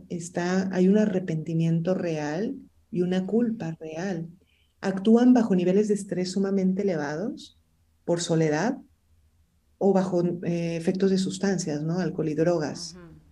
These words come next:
Speaker 2: sí.
Speaker 1: en momentos esporádicos. Em, ahí yo me he cuestionado mucho, ¿no?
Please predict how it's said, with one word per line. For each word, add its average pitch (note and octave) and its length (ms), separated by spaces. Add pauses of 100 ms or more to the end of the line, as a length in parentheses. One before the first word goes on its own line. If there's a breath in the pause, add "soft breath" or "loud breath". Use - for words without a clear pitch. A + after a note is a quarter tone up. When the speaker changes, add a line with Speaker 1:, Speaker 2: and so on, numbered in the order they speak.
Speaker 2:
sí. - 260
Speaker 1:
en D#3 100
momentos F3+ 540
esporádicos. D#3 840 (880 soft breath)
Em, F3 720 (300)
ahí F#3 260
yo G3+ 140
me A3 120
he - 40
cuestionado F3+ 520
mucho, E3 460
¿no? F#3 360